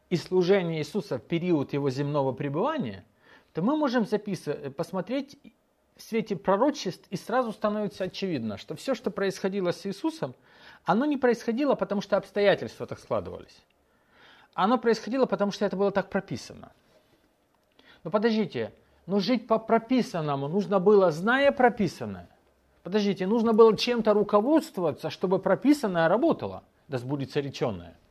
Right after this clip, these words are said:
И есть то, чем Иисус руководствовался. Первое, мы для себя обозначаем сразу, что Иисус и шёл по пути,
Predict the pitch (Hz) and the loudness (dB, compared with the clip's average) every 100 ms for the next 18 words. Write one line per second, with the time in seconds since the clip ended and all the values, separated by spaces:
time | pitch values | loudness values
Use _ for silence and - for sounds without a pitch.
0 | _ _ _ _ _ _ _ _ _ - | _ _ _ _ _ _ _ _ _ -20
1 | - 208 220 208 269 285 285 220 196 247 | -4 2 4 4 2 2 2 2 0 0
2 | 214 - 180 214 202 226 220 269 180 - | -4 2 4 6 6 4 6 2 2 -2
3 | 143 113 92 - - - _ _ _ _ | -4 -2 -6 -12 -20 -20 _ _ _ _
4 | _ _ - 202 127 107 104 254 202 170 | _ _ 6 8 8 0 -2 -2 -2 -2
5 | - 180 185 151 135 135 170 175 143 - | 0 0 2 0 -4 -6 -4 -4 -6 -2
6 | 151 170 143 131 - 127 - 143 - 254 | 0 -2 -4 -10 -6 -6 -4 -8 -6 -4
7 | 269 - - _ _ _ _ _ _ _ | -4 -6 -20 _ _ _ _ _ _ _
8 | _ _ _ _ _ _ _ _ _ _ | _ _ _ _ _ _ _ _ _ _
9 | _ _ _ _ _ _ _ _ 170 151 | _ _ _ _ _ _ _ _ 0 4
10 | 208 180 - 170 170 147 - 233 277 262 | 8 6 10 8 8 -2 4 6 6 4